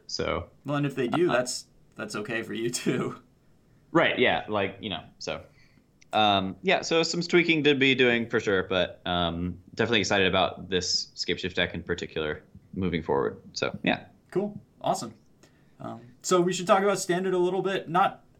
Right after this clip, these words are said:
Speaker 2: not as much stuff going on in it, I guess. Uh, from what I've seen,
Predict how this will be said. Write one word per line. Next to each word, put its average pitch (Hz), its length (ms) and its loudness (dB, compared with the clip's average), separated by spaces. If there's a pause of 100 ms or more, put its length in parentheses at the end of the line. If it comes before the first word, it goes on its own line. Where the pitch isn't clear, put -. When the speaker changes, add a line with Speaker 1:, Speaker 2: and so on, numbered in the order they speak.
(220)
Speaker 2:
not 180 240 2
as 147 120 -4
much 180 520 -2
stuff 208 380 0
going 202 340 -2
on 202 200 0
in 202 140 -6
it, 202 240 -6
I 170 160 -2
guess. 190 500 -2
Uh, 113 420 0 (840)
from 151 240 -2
what 220 140 4
I've 220 180 4
seen, 110 560 -6